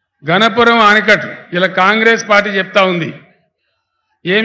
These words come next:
చెప్తా ఉంది? "ఒక్క ఛాన్స్ ఇవ్వండి మాకని" మాట్లాడుతా ఉన్నారు. ఒక్క ఛాన్స్ ఎందుకండి? యాభై సంవత్సరాలు కాంగ్రెసే పరిపాలించింది.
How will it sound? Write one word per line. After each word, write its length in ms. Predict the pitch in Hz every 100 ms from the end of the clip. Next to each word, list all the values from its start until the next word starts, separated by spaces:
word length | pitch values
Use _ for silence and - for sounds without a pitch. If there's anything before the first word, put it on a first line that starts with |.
| 226
చెప్తా 260 | 214 214 214
ఉంది? 180 | 214 220 214 - - - _ _ _ _ _
"ఒక్క 200 | 175 - 220 202
ఛాన్స్ 240 | 202 226 196
ఇవ్వండి 180 | 214 214
మాకని" 300 | 196 190 185
మాట్లాడుతా 420 | 175 175 156 165
ఉన్నారు. 240 | 147 123 - - _ _ _ - _ _ _ -
ఒక్క 120 | 165 220 208
ఛాన్స్ 240 | 226 220
ఎందుకండి? 360 | 220 214 214 220
యాభై 440 | 185 190 208 226
సంవత్సరాలు 540 | 226 226 226 226 233 214
కాంగ్రెసే 440 | 214 220 226 220
పరిపాలించింది. 720 | 214 214 220 220 208 220 175